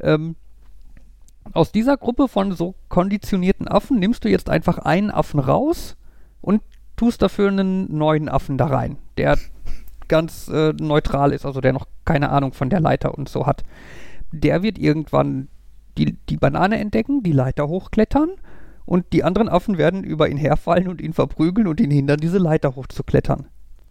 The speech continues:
Und das Ganze machst du dann einfach, äh, nacheinander mit allen zwanzig Affen. Dass du irgendwann nur noch zwanzig neue Affen da drin hast. Trotzdem werden diese Affen,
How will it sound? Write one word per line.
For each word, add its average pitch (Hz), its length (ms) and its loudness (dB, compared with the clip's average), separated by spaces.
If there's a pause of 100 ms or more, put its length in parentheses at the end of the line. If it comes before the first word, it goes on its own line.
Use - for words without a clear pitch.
(580)
Und 156 280 0 (460)
das - 260 2
Ganze 214 320 2
machst - 240 0
du 208 40 0
dann 180 280 0 (120)
einfach, 175 400 2
äh, - 300 -8
nacheinander 180 760 2
mit 190 160 -4
allen 202 320 2
zwanzig - 460 -2
Affen. 143 260 0 (640)
Dass - 140 2
du - 80 -4
irgendwann 180 360 2
nur 196 140 0
noch 233 140 2
zwanzig 190 420 0
neue 170 320 2
Affen 139 260 -2
da 131 120 4
drin 131 300 0
hast. 240 300 0 (880)
Trotzdem 247 540 2
werden 214 340 0
diese 208 300 0
Affen, 285 540 0